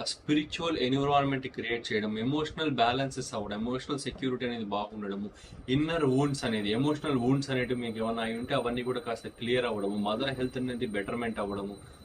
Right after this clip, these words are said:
ఓకే, మదర్ విషయంలో మీ బాండింగ్ అనేది బాగా స్ట్రెంథెన్ అవ్వడము,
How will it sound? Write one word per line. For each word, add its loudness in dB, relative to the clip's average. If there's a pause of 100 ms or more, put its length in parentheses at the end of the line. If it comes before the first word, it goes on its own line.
ఓకే, 2 (240)
మదర్ 4
విషయంలో 2
మీ 4
బాండింగ్ 2
అనేది 2
బాగా 2
స్ట్రెంథెన్ -4
అవ్వడము, -2